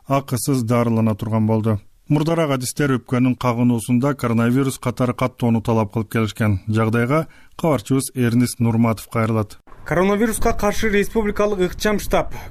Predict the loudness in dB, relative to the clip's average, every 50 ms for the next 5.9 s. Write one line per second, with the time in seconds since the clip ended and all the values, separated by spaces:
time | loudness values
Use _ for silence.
0 | -16 -6 -2 0 2 2 2 0 0 0 0 0 0 0 0 0 0 0 -2 -2
1 | -2 0 0 0 2 2 0 0 -2 0 0 0 0 0 0 -2 -2 -2 0 0
2 | 0 2 2 0 0 2 2 2 2 2 2 0 0 -2 0 -2 -2 -2 -2 -6
3 | -12 -8 -4 -2 -2 0 0 0 0 0 -2 -6 -12 -20 -20 -20 -18 -8 -2 0
4 | 2 2 2 2 0 0 -2 -2 -2 -2 0 2 2 0 0 -2 -4 -4 -2 0
5 | 0 0 0 0 0 0 0 2 2 2 2 2 2 0 0 -2 -2